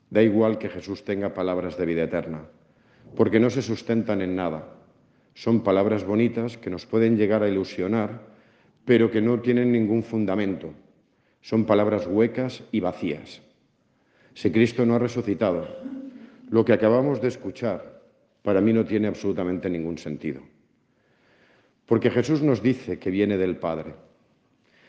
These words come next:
que viene del Padre y que habla lo que le ha oído al Padre y lo que le ha mandado el Padre decir. ¿Ah, sí? ¿Y eso tú cómo lo sustentas?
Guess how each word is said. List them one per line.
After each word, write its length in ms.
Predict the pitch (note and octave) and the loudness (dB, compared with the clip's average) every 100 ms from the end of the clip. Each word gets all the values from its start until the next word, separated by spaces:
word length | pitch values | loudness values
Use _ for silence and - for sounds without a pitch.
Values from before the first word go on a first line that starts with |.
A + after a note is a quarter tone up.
| _ _ | _ _
que 100 | A#2 | 4
viene 200 | B2 D3+ | 6 6
del 200 | C#3+ C3+ | 4 2
Padre 460 | - C#3+ C#3+ D3+ D3 - | 0 0 0 -2 -6 -6
y 100 | B2 | -6
que 240 | A#2 A2+ A#2+ | -2 0 2
habla 420 | C3+ G2 D#2+ D#2 - - - _ _ _ | 2 0 -4 -10 -16 -20 -20 _ _ _
lo 160 | - G#2+ | 0 0
que 120 | G#2 | 2
le 160 | G2 G#2+ | 4 4
ha 60 | |
oído 280 | A2+ A#2 G2+ | 4 2 0
al 160 | F2+ F2 | -2 -2
Padre 460 | G2+ F#2+ G#2 A2+ - - | -4 -4 -4 -8 -10 -6
y 80 | G#2+ | -2
lo 140 | G2+ | 0
que 120 | F#2+ | 0
le 160 | F#2 G#2+ | 2 2
ha 40 | |
mandado 480 | B2 A2 G#2 G#2+ G#2+ | 2 2 0 0 0
el 140 | F2 | -4
Padre 320 | - F2+ E2 D#2+ | -4 -4 -4 -4
decir. 440 | E2 - D#2 - _ _ _ _ _ _ _ _ _ _ - | -6 -8 -10 -12 _ _ _ _ _ _ _ _ _ _ -4
¿Ah, 100 | G2+ | -2
sí? 300 | - F#2+ D#3+ - - _ _ _ _ _ _ _ _ | 0 -2 -4 -12 -20 _ _ _ _ _ _ _ _
¿Y 160 | - G2 | 0 2
eso 400 | G2 G#2 A2 A#2 - - _ _ | 2 0 -4 -4 -12 -20 _ _
tú 140 | - G2+ | -6 -2
cómo 200 | G2+ F2+ | 0 0
lo 100 | E2 | 0
sustentas? 680 | F2+ - C3 A2 D#2+ E2 | -4 -4 -2 -2 -6 -12